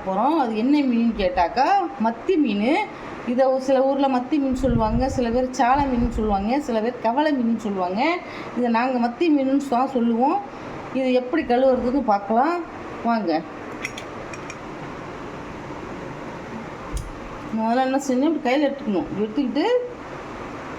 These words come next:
இப்படி தலையை அரிஞ்சு போட்டு, இந்த வயித்து பகுதியை உங்களுக்கு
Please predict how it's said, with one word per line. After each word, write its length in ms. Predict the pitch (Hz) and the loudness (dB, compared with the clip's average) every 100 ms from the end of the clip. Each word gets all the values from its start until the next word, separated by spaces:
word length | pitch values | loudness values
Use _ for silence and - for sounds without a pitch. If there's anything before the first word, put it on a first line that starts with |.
| - - | -10 -8
இப்படி 240 | 214 208 214 | -6 0 2
தலையை 240 | 233 277 240 | 4 4 2
அரிஞ்சு 240 | 233 247 214 | 2 0 0
போட்டு, 360 | 214 - - 427 508 494 - - - - - - - - - - - - - - | -4 -4 0 2 2 -2 -12 -12 -12 -12 -10 -10 -12 -12 -12 -12 -12 -12 -10 -4
இந்த 160 | 208 | 0
வயித்து 300 | 226 302 359 262 | 2 2 0 0
பகுதியை 360 | 254 247 285 320 | 0 2 2 2
உங்களுக்கு 300 | 285 220 | 2 0